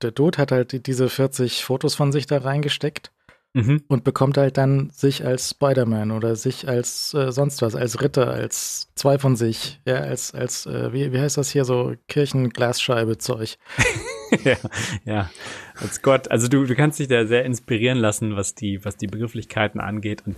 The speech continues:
Speaker 2: dann kannst du dann, äh, verschiedene, wie heißt denn, wie heißt denn diese Option? Du kannst verschiedene Algorithmen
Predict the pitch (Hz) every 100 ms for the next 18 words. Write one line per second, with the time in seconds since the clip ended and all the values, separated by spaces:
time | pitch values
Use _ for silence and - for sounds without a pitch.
0 | - - - - 104 123 - 113 117 110
1 | 110 - _ _ _ _ - 113 117 107
2 | 107 - 104 - 135 135 113 110 107 101
3 | 101 _ _ - - - 107 123 - 110
4 | 104 110 - 104 107 104 - 107 104 104
5 | - - - - 127 143 139 120 113 110
6 | 110 117 120 113 123 151 156 147